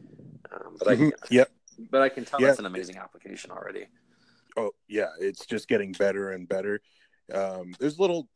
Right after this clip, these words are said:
Speaker 2: glitches here and there, like, sometimes the conversation will get cut off.
Speaker 1: Yeah,
Speaker 2: Or,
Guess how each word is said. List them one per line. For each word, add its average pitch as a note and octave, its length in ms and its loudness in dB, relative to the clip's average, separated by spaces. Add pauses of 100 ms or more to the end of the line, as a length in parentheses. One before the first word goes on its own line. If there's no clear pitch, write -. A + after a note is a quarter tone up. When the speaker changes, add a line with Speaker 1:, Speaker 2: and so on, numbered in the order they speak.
Speaker 2:
glitches C#3+ 420 -2
here C3 200 -4
and A#2 140 -8
there, A#2 340 -4
like, G#2 180 -6
sometimes A2 640 -10
the G2+ 120 -12
conversation G#2 640 -10
will G2+ 100 -10
get G#2+ 180 -16
cut F#2 200 -12
off. G2 340 -4 (560)
Speaker 1:
Yeah, D3 360 2
Speaker 2:
Or, B2 40 8